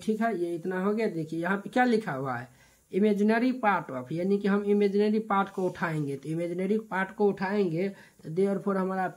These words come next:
पीआई क्या हो जाएगा, तो imaginary part को ही हमको लेना है। तो ये जो है वो हमारा imaginary part जो है वो देखिए यहाँ पे जो है वो,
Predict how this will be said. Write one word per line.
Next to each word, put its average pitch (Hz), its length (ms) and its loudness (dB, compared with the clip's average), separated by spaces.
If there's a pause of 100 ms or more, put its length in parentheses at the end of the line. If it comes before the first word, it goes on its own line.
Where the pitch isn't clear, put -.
पीआई 202 320 2
क्या 208 180 2
हो 190 140 4
जाएगा, 156 280 -2
तो 160 140 -10
imaginary 185 460 0 (100)
part 196 280 0
को 202 80 0
ही 190 180 4
हमको 185 320 -2
लेना 185 400 2
है। 170 300 -2 (440)
तो 185 120 2
ये 185 240 4
जो 190 100 2
है 190 80 4
वो 190 80 2
हमारा 190 340 2
imaginary 185 540 2
part 185 280 -2
जो 185 100 -4
है 185 80 4
वो 180 140 4
देखिए 165 300 -4
यहाँ 175 280 0
पे 202 60 2
जो 180 120 -2
है 175 60 -2
वो, 208 160 4